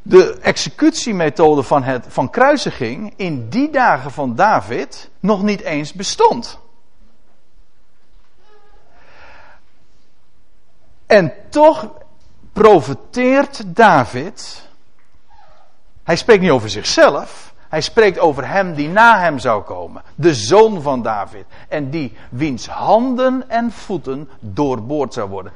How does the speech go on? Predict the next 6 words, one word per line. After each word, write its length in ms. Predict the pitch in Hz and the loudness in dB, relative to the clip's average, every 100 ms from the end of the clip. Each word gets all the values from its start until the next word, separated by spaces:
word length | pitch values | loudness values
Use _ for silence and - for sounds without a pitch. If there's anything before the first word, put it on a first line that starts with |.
| - | -10
En 180 | - 180 - - 151 - | -8 -8 -12 -16 -16 -8
een, 400 | 170 165 170 170 | -8 -6 -8 -8
een 160 | 170 131 | -8 -6
preciezere 560 | 185 - 294 247 214 | -6 -4 -4 -2 -4
beschrijving 800 | 170 160 - 220 240 220 180 139 - - | -4 -8 -4 0 2 2 0 -6 -10 -16
van 420 | - 175 170 135 | 0 2 2 0